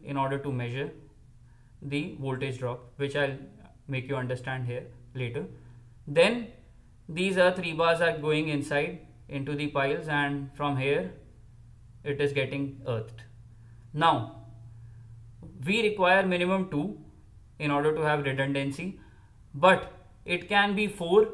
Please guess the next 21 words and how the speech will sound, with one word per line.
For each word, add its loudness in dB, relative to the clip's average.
or 6
higher 4
number 0
of 0
rebars, 0
dedicated -2
earth 0
rebars. -2
It -4
depends -2
upon -2
I 4
E 2
C -6
six -8
two -8
three -4
zero -2
five -4
dash 0
three. -10